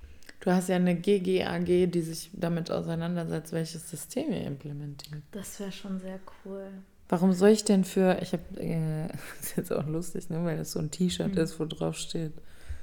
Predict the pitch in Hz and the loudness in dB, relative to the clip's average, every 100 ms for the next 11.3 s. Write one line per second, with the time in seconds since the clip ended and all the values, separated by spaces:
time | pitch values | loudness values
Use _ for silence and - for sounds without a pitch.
0 | - - 156 151 151 151 - 151 156 - | -10 -4 0 0 0 -2 -2 -2 -2 -4
1 | - - - 151 151 147 160 156 - 156 | -10 -12 -6 -4 -2 -4 -6 -6 -8 -8
2 | 180 143 165 156 - 165 160 156 151 - | -6 -6 -6 -8 -6 -4 -2 -2 -4 -4
3 | - - 156 156 151 - - 160 - 160 | -4 -4 -4 -4 -6 -8 -4 -6 -4 -8
4 | - 156 - - 175 165 214 - 190 - | -6 -6 -4 -4 -2 2 2 0 -6 -6
5 | - - - - 170 156 151 147 170 - | -10 -8 -8 2 6 6 6 2 0 -6
6 | - 165 151 - 165 - 185 185 - 143 | 4 4 4 0 -6 -2 -2 -2 -4 -8
7 | - 165 156 160 160 160 175 175 - 180 | 0 2 2 0 0 2 2 2 2 -2
8 | - - 165 175 175 175 - 180 175 170 | -2 -4 2 4 4 2 2 2 2 0
9 | 160 160 160 156 165 180 247 247 190 - | -2 -2 -2 0 4 6 6 4 -2 -2
10 | - 214 226 208 190 202 226 - 135 - | 2 2 2 0 2 2 0 0 0 0
11 | - 143 135 | -4 -2 -2